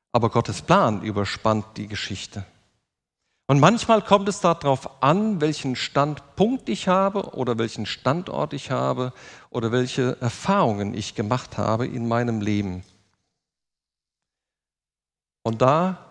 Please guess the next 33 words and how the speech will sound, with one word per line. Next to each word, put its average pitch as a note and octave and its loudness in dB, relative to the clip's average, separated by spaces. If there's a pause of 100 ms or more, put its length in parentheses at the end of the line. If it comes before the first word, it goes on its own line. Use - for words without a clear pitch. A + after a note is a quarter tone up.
(220)
glaube C#3+ 4
ich, - -4
wenn B2+ 0
jeder D#3 2
von C#3 -4
uns D3 -6
erzählen C3+ -2
würde, G2 -6
welche G#2+ -6
Erfahrungen A#2 -2
er A2+ -4
mit A2 -6
Gott A#2 -6
gemacht B2 -4
hat, D3+ -8 (840)
da A#2 0
hören C3+ -2
wir C3+ -2
nicht D3 -8
nur C#3+ -2 (160)
tolle C3 -4
Geschichten. - -10 (920)
Da A2 0
hören D3+ 4
wir E3 6
nicht G3+ 4
nur G#3+ 6
davon, E3+ 4
dass D#3+ 2
alles E3+ 4
immer E3 2
gut F3 -4
wird, - 2